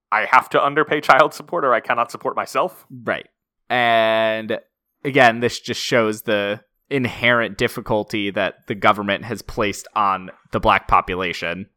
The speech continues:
Speaker 1: And he's really frustrated about it. He's, like, quite angry. Claudine doesn't entirely share his anger because she's like,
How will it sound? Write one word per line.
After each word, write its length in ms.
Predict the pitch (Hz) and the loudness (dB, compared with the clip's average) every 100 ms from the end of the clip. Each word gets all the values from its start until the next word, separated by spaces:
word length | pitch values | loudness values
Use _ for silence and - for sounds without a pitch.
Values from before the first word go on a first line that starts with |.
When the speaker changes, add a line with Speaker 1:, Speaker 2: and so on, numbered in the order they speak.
| - | -2
Speaker 1:
And 300 | 165 151 131 - | 2 2 -2 -14
he's 400 | - 208 233 185 | -6 -4 -4 -4
really 240 | 165 139 | -2 -2
frustrated 480 | - 110 - 110 104 | 2 0 2 -4 0
about 240 | 98 98 | 0 2
it. 120 | 95 - _ - | -2 -8 _ -10
He's, 180 | 151 | 0
like, 120 | 143 - | 0 4
quite 240 | 127 113 | 4 4
angry. 340 | 98 95 98 - _ - | 0 -4 -8 -10 _ 4
Claudine 500 | 175 170 214 202 135 | 6 6 2 -4 2
doesn't 360 | 143 160 160 | 2 2 -6
entirely 680 | 131 127 - 143 135 123 120 | -10 -8 4 6 6 2 -2
share 300 | - 127 113 | -2 0 0
his 160 | 120 120 | 0 -2
anger 340 | 170 160 113 | -2 0 0
because 220 | 117 117 | 0 -6
she's 180 | - 107 | -6 -2
like, 180 | 104 | -2